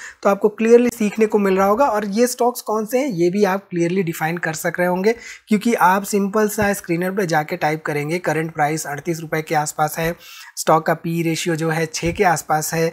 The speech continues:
सेल्स ग्रोथ फिफ्टी नाइन के आसपास है, ग्राहम नंबर सिक्सटी टू के आसपास है, तो ये आपको क्लियरली स्टॉक कौन सा है मिल जाएगा। ठीक, चलिए यहाँ पे एक और एग्जांपल लेते हैं। ये जो पर्टिकुलर कंपनी है आप देखिए एक सौ बयालीस रुपए के आसपास करंट प्राइस है,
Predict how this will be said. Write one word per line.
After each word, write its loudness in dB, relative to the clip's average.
सेल्स 4
ग्रोथ 0
फिफ्टी -2
नाइन 2
के 2
आसपास 0
है, 0
ग्राहम 4
नंबर 2
सिक्सटी -6
टू -2
के 4
आसपास -2
है, -6
तो -2
ये 4
आपको 2
क्लियरली 2
स्टॉक -2
कौन -4
सा -8
है -2
मिल -4
जाएगा। -4
ठीक, 4
चलिए 6
यहाँ 4
पे 8
एक 6
और 10
एग्जांपल 4
लेते -4
हैं। -8
ये 6
जो 4
पर्टिकुलर 6
कंपनी 0
है 2
आप 2
देखिए 2
एक 0
सौ 2
बयालीस 4
रुपए 2
के 0
आसपास -2
करंट -4
प्राइस 0
है, 2